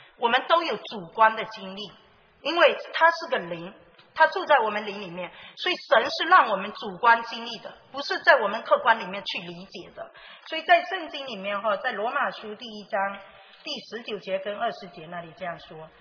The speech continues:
他说：“神的事情，人所能知道的，原显明在人心里，因为神已经给他们显明。自从造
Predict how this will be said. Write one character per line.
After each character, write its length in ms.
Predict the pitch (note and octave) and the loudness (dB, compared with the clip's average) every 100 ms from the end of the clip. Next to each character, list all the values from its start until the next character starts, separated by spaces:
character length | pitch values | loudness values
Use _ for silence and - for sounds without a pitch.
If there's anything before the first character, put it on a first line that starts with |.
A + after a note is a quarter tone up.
| - - - | -20 -10 2
他 120 | D4+ | 2
说 160 | D#4+ D4+ - | 4 2 2
：“神 160 | A3 | 2
的 100 | D4 | 2
事 280 | C#4+ - D4 | 0 -4 -12
情， 420 | - F3 F3 F#3+ - - _ | -12 -14 -14 -16 -20 -20 _
人 240 | A3 B3 D#4+ | 2 2 0
所 200 | - G3+ | -2 0
能 220 | G3+ A#3 | 0 -2
知 160 | - | -8
道 240 | C4+ C#4+ G#3 | 0 2 2
的， 180 | F#3+ D#3 - | 0 -8 -8
原 240 | G3 B3+ | -6 -6
显 240 | C#4+ - F#3+ | -8 -8 -8
明 220 | F#3+ A3+ | -8 -4
在 160 | C4+ A3 | 2 2
人 260 | F3 F3+ | 0 -8
心 320 | G3+ - B3+ | -12 -14 -14
里， 180 | B3 D#3 - _ _ - | -16 -18 -20 _ _ -12
因 160 | C#4 | 0
为 200 | D#4+ B3 - A3+ | 2 2 0 -2
神 240 | G3+ A#3+ | -2 -4
已 120 | A3 F#3+ | -14 -14
经 300 | C4+ D4+ D#4 | -12 -14 -10
给 160 | F#3+ | -10
他 180 | G#3 A3+ | -6 -6
们 240 | A3 F#3 G3 | -6 -10 -14
显 240 | - D#3+ | -16 -16
明。 380 | D3+ D#3+ E3+ G3+ _ _ _ _ | -16 -18 -18 -20 _ _ _ _
自 180 | F#4+ D4+ | -8 -6
从 320 | - G#3 A#3+ | -6 -10 -2
造 240 | D4+ A#3+ | 4 4